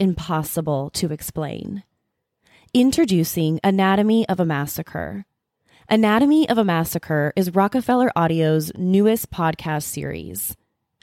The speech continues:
Anatomy of a Massacre is a true crime podcast investigating the most notorious massacres in human history. From serial killers to mass shooters to genocides,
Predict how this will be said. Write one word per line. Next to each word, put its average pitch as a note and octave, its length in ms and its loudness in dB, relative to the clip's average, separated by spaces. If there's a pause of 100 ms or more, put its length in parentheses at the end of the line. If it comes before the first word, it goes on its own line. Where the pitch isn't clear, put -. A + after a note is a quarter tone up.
(240)
Anatomy A#3+ 600 4
of A3+ 80 2
a A3+ 40 4
Massacre E3 600 0
is F#3+ 140 2
a G3 80 2
true A3 320 0
crime G3 320 2
podcast D3+ 800 -2 (180)
investigating G#3 720 2
the G3+ 60 4
most G3+ 280 2
notorious A3+ 760 2
massacres E3+ 680 0
in F3+ 140 0
human E3 360 2
history. D3+ 680 -6 (520)
From F#3+ 200 2
serial A3 440 2
killers G3+ 560 -2 (220)
to A3 140 4
mass A3 440 2
shooters F3 640 0
to - 120 -4
genocides, D3+ 880 -2